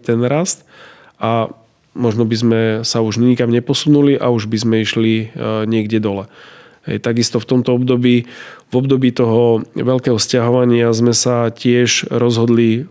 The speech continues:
v najhoršie-, v najhoršom období sme sa rozhodli tiež, že prejdeme na, a, neriadený sklad, z, z neriadeného skladu na riadený sklad.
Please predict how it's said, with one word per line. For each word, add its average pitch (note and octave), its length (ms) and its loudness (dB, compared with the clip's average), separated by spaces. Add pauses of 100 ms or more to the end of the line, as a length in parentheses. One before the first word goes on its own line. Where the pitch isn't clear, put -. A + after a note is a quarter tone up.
(160)
v - 80 -12
najhoršie-, C3+ 720 0
v C#3+ 80 -8
najhoršom C#3 480 0
období B2+ 460 2
sme B2 160 2
sa C3 180 0
rozhodli B2 560 0
tiež, B2+ 240 0
že A#2+ 200 0 (460)
prejdeme B2 440 2
na, A#2 180 2
a, A2+ 240 -2 (560)
neriadený C3 580 2
sklad, C#3 480 0 (200)
z, A#2+ 180 -2
z C3 160 -6
neriadeného C3 600 2
skladu B2 360 0
na A#2+ 160 2
riadený A2+ 460 2
sklad. - 340 -8